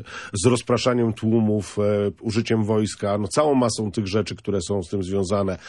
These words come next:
E, władza wykazuje się być może nieco większą sprawnością, ale to paradoksalnie nie czyni tego mniej krwawym. E,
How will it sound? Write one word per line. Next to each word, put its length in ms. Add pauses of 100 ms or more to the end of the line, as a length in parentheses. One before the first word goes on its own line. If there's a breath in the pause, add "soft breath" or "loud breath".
(340 loud breath)
E, 260
władza 420
wykazuje 400
się 100
być 240
może 180
nieco 240
większą 320
sprawnością, 720
ale 160
to 200 (280 loud breath)
paradoksalnie 680
nie 140
czyni 320
tego 220
mniej 280
krwawym. 560 (600 loud breath)
E, 200